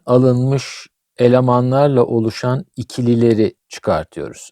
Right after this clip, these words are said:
alıyoruz. Geri kalanını almıyoruz. O zaman bunu şöyle yazalım hemen. Bir numara. R'nin içindekilerden alırız. R'nin Y'ye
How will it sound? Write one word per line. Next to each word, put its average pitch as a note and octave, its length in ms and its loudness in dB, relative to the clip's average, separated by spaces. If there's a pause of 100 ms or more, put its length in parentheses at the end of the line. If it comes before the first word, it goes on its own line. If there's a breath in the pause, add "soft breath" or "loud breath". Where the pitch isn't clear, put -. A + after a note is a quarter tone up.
(100)
alıyoruz. G2+ 600 -4
Geri B2 200 2
kalanını G#2 500 -2
almıyoruz. F2+ 600 -2
O C#3+ 60 -2
zaman B2 360 0
bunu A#2+ 220 -4
şöyle A2 280 0
yazalım A#2 440 2
hemen. G2 340 -4 (560 loud breath)
Bir A#2 240 2
numara. G2+ 480 -2 (2000 loud breath)
R'nin C3 440 4
içindekilerden A#2 1080 2
alırız. F2 640 -6 (200)
R'nin G2+ 540 0
Y'ye G2+ 640 0